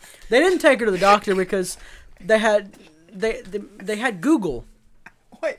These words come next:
Speaker 2: what?
Speaker 1: And they had, they had
Speaker 2: In the eighties?
Speaker 1: Yeah, in, in the eighties, they had Google. Google was just invented. Um,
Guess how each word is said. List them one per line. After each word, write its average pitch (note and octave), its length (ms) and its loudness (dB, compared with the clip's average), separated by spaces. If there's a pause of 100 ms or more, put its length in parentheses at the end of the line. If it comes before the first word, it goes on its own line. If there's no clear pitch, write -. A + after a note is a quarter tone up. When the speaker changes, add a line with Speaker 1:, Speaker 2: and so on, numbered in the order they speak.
(140)
Speaker 2:
what? F4+ 140 -4
Speaker 1:
And G3+ 360 -2
they A3+ 140 0
had, A3+ 260 -2
they A3 140 -2
had A3+ 200 -2
Speaker 2:
In B3 140 -6
the - 180 -2
eighties? G3 600 -2
Speaker 1:
Yeah, A3+ 240 4 (120)
in, A3+ 100 -6
in A#3+ 200 -2
the F4 140 4
eighties, G3+ 320 2
they A#3 160 0
had A#3 180 0
Google. G3 320 0
Google A3+ 260 -6
was A3 180 -4 (120)
just A3+ 240 -10
invented. A3+ 460 -6 (640)
Um, F3 580 -2